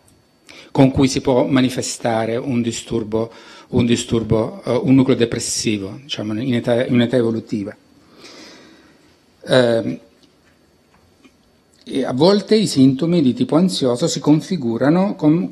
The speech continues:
paure ricorrenti per l'incolumità fisica dei congiunti o a sfondo ipocondriaco. Il mancato riconoscimento dell'episodio depressivo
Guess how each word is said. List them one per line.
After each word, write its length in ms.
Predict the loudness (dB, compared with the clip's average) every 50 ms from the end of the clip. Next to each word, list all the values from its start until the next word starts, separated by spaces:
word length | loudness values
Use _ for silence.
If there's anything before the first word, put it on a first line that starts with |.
| -2
paure 320 | 0 2 2 4 4 2 2
ricorrenti 640 | 0 0 0 0 0 2 2 4 4 4 4 2
per 160 | 0 0 2 2
l'incolumità 600 | 4 4 4 4 4 4 6 6 6 4 2 -4
fisica 500 | -6 -6 -4 -2 -2 0 -2 -2 0 0
dei 140 | 0 0
congiunti 640 | 0 2 2 0 0 0 -2 -4 -4 -4 -4 -4 -4
o 100 | -2 -2
a 60 | -2
sfondo 320 | -2 -4 -4 -4 -4 -4 -4
ipocondriaco. 800 | -6 -8 -8 -4 -2 -2 -2 -2 -4 -8 -8 -10 -12 -16 -20 -20 _ _ _ _ _ _ _ _ _ _ _ _ _ _ _ _ _ _ _ _ _ _ -20 -20 -20 -20 -20 -20 -20 _ _
Il 220 | 4 4 4 6
mancato 500 | 6 4 2 2 2 0 0 0 -2 -4
riconoscimento 1120 | -4 -4 -2 0 0 -2 0 -2 -6 -4 -2 0 0 0 -2 -4 -6 -10 -14 -16 -20 -20 -20 -20 _ _ _ _ _ _ _ _ _ _ _ _ _ _
dell'episodio 640 | 2 2 4 4 4 0 -2 0 0 0 2 2 2
depressivo 880 | 2 2 -2 -2 -4 -4 -6 -8 -8 -6 -6 -6 -6 -6 -8 -8 -10